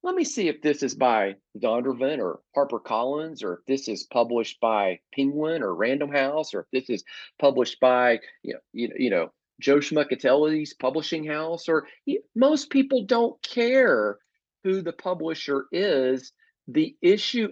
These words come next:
is the book, not the originating source that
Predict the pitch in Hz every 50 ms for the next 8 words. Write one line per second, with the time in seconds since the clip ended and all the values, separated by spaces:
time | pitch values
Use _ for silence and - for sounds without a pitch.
0 | - - 160 165 165 165 170 165 156 - - _ _ _ - - 143 127 120 _
1 | - 180 190 165 131 120 123 - - - _ _ _ _ - 123 127 131 139 151
2 | 170 175 175 170 151 - - - - _ _ _ _ _ _ _ _ - 113 131
3 | 143 143 139 139 139 139 135 _ _ - 131 135 135 139 147 147 135 143 147 143
4 | 135 135 127 131 127 123 - - - - - 156 156 151 151 135 123 123 120 113
5 | - - - - - _ _ _ _ _ _ - 107 143 139 131 131 131 -